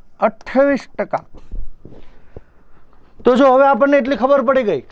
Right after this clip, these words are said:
કે રેતીની ટકાવારી, કાંપની ટકાવારી અને માટીની ટકાવારી કેટલી છે. હવે આને આપણે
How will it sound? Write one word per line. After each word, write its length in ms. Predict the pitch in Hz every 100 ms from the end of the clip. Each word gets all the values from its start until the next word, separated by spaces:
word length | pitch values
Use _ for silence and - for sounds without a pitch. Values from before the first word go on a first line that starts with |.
| - - - - - - -
કે 100 | - 208
રેતીની 420 | 220 220 277 277 233
ટકાવારી, 560 | 254 262 254 254 262 285 - - -
કાંપની 380 | 190 208 214 262 247
ટકાવારી 480 | 233 240 233 233 233
અને 60 | 220
માટીની 360 | 214 208 185 135
ટકાવારી 460 | 127 120 120 113 123
કેટલી 300 | 202 185 147 117
છે. 100 | 113 - - - -
હવે 140 | 170 247
આને 180 | 262 285
આપણે 220 | 269 302